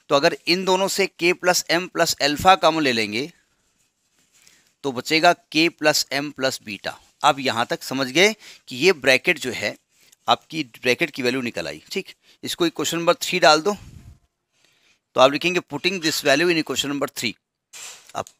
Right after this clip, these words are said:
थ्री में रख देते हैं, ठीक है। जब थ्री में रखेंगे तो यहाँ रख देंगे putting, putting this value, putting this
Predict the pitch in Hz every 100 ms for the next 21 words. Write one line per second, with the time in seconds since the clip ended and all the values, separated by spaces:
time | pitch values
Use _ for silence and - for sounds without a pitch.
0 | - 127 131 170 185 196 190 - _ -
1 | 151 101 - - - _ 151 - - 214
2 | 208 151 151 135 113 135 190 _ _ _
3 | _ _ 147 - 143 160 180 151 143 160
4 | - 135 160 170 - - - 127 165 160
5 | 143 - 123 120 143 190 - _ _ _
6 | 110 - 151 202 _ _ _ _ _ _
7 | _ _ _ _ _ _ _ _ _ 104
8 | 113 160